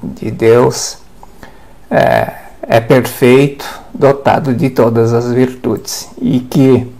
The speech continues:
quando manifestar esse eu verdadeiro, essa minha natureza divina, ah, passa a fluir naturalmente todas as virtudes:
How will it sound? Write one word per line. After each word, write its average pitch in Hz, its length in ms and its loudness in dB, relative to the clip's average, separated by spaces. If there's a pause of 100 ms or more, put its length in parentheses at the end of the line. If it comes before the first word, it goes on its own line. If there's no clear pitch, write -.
(560)
quando 123 260 2
manifestar 131 1000 4
esse 113 340 0
eu 104 240 4
verdadeiro, 110 800 2
essa 107 240 -4
minha 104 240 -2
natureza 104 720 -2
divina, 143 680 -2 (760)
ah, 107 400 4
passa 123 460 2
a - 20 -8
fluir 123 480 2
naturalmente 123 1000 2
todas 113 420 2
as 113 160 0
virtudes: 110 920 -4